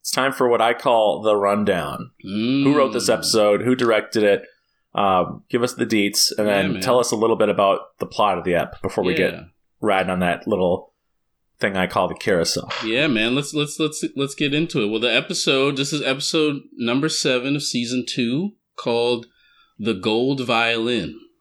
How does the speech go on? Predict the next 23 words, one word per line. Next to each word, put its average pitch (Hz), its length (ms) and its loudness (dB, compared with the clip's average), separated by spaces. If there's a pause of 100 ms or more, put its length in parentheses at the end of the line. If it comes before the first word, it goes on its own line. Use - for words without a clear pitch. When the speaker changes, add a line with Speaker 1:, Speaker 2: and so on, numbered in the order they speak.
(100)
Speaker 2:
And 110 120 -2
this 151 200 0
one 127 260 0
was, 110 320 0
uh, 95 200 0
directed 104 440 -2
by 98 300 0
Andrew, 113 680 -2
uh, 90 260 -2
Bernstein, 139 760 -4 (760)
and 117 460 2
it 98 80 0
was 95 180 -6
written 107 400 -2
by 90 520 -2 (200)
Jane 104 460 0
Anderson 110 840 -4 (500)
and 104 300 -2
our, 101 360 0
uh, 101 140 0
beloved 110 600 -2
French 127 440 -2
duo, 117 640 -2